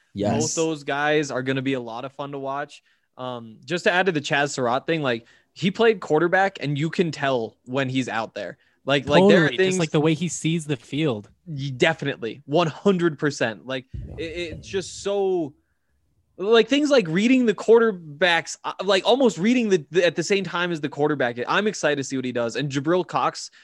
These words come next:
Speaker 2: from L S U and also N D S U,
Speaker 1: Right.
Speaker 2: he's,
Speaker 1: Yeah.
Speaker 2: he's really good. And, uh, again, like, he was really good this year, but nobody else on L S U was, and so nobody really paid attention.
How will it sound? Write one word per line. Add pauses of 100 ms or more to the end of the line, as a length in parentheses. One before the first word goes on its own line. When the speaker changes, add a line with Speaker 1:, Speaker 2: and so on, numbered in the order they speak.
(100)
Speaker 2:
from
L
S
U
and
also
N
D
S
U,
Speaker 1:
Right. (540)
Speaker 2:
he's,
Speaker 1:
Yeah.
Speaker 2:
he's
really
good. (120)
And,
uh, (360)
again,
like,
he
was
really
good
this
year, (260)
but
nobody
else
on
L
S
U
was,
and
so
nobody
really
paid
attention.